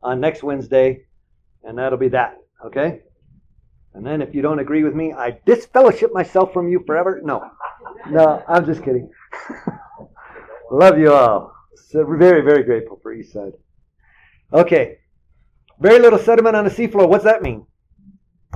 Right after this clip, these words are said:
We'll talk about it in just a sec. Uh, we'll also, I also want to talk about very little salt in the sea, the helium that's still in the radioactive rocks, the carbon fourteen in the fossils. I actually had kind, kind of a personal thing with that one.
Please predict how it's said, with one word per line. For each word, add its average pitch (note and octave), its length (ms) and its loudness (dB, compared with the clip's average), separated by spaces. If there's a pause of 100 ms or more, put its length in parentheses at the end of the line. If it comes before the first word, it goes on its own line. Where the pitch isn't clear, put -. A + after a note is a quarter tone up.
(280)
We'll A#2 120 -10
talk A#2 180 -6
about A2 200 -8
it - 20 -18
in F#2+ 60 -20
just G#2 140 -20
a - 20 -20
sec. G#2+ 180 -6 (420)
Uh, C#3 260 2
we'll E3 140 4
also, E3 540 2
I C#3+ 100 -4
also D#3+ 260 -2
want E3 160 -2
to D#3 60 -10
talk D#3 200 0
about D3+ 260 2
very C#3+ 140 -2
little C#3+ 180 -4
salt C#3+ 380 0
in C3 120 -6
the A#2+ 80 -10
sea, E3 520 -12 (200)
the C3+ 160 -2
helium F3+ 520 2
that's D3 160 -4
still F3+ 260 2
in E3+ 100 -2
the C#3+ 80 -4
radioactive D#3 600 0
rocks, C#3+ 420 2
the - 100 -8
carbon D#3+ 440 0
fourteen D#3+ 520 -2
in C#3+ 100 -4
the B2 80 -8
fossils. D3+ 500 -4
I C3 100 0
actually C#3 280 -6
had C3 200 -4
kind, B2+ 180 -14 (440)
kind D3+ 160 -6
of B2 60 -4
a A#2 60 -4
personal D3 420 -6
thing B2 160 -10
with A#2 100 -10
that B2 120 -6
one. C#3+ 240 -10